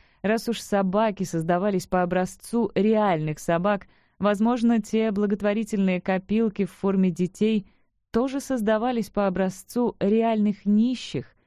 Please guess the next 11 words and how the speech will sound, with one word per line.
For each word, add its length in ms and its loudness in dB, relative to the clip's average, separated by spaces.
маленьких 580 2
детей-попрошаек 1160 -2
со 140 -2
штангенциркулями 1120 -2
и 20 -2
копилками 680 -4
на 180 -2
шее. 380 -10
Потом 300 0
она 200 0
думает, 460 0